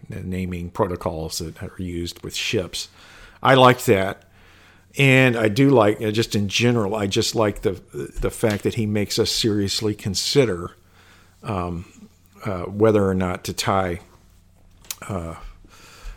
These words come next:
uh, citizenship to service. Um, it's,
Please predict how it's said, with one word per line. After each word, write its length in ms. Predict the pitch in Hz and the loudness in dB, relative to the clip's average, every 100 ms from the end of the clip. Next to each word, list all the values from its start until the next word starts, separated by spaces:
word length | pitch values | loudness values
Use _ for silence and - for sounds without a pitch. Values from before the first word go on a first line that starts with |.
| - - | -18 -14
uh, 300 | 82 82 - - - _ _ _ - | -10 -8 -8 -10 -14 _ _ _ -6
citizenship 880 | - 156 117 110 107 101 - 95 - | 2 4 4 4 0 0 0 -2 -2
to 120 | 87 | -6
service. 760 | - 104 90 - - - - - - _ _ _ _ - - | -2 -2 -2 -6 -10 -10 -10 -14 -20 _ _ _ _ -16 -6
Um, 400 | 95 82 82 - - | -4 -4 -6 -10 -6
it's, 380 | 113 - - | -4 -2 -6